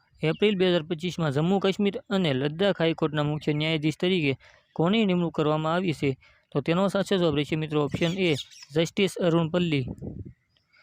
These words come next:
ત્યારબાદનો પ્રશ્ન છે મિત્રો, વિશ્વ આરોગ્ય દિવસ બે હજાર પચીસ ક્યારે ઉજવવામાં આવ્યો? તેનો સાચો જવાબ રહેશે ઓપ્શન એ, સાત એપ્રિલના રોજ ઉજવવામાં આવ્યો.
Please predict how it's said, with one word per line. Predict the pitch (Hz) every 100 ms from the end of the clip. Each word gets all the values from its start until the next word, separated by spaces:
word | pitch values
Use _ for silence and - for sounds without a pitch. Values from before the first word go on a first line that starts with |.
| _ _ _ _ -
ત્યારબાદનો | 170 190 208 202
પ્રશ્ન | 185 175 - 156
છે | 165
મિત્રો, | 156 151
વિશ્વ | 139 147 208
આરોગ્ય | 214 202 196 190
દિવસ | 180 185 -
બે | 160
હજાર | 156
પચીસ | 139 156 151 151 -
ક્યારે | 170 202
ઉજવવામાં | 165 147 151 151 151 160
આવ્યો? | 165 143 127 - - _ _ -
તેનો | 165 196
સાચો | 190 180 175
જવાબ | 156 143
રહેશે | 147 -
ઓપ્શન | 147 143 - 165 -
એ, | 185
સાત | 139 - 180 180
એપ્રિલના | 170 170 170 165
રોજ | 160
ઉજવવામાં | 143 139 147 147 147 175
આવ્યો. | 160 147